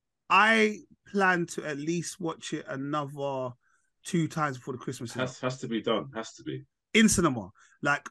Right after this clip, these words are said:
Speaker 1: my thing at the moment is I need to let the little man watch Avatar, the original one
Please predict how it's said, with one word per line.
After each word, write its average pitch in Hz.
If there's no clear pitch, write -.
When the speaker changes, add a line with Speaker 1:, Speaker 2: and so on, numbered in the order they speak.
Speaker 1:
my 160
thing 196
at 175
the 170
moment 160
is 135
I 139
need 151
to 143
let 151
the 135
little 160
man 139
watch 147
Avatar, 143
the 131
original 139
one 135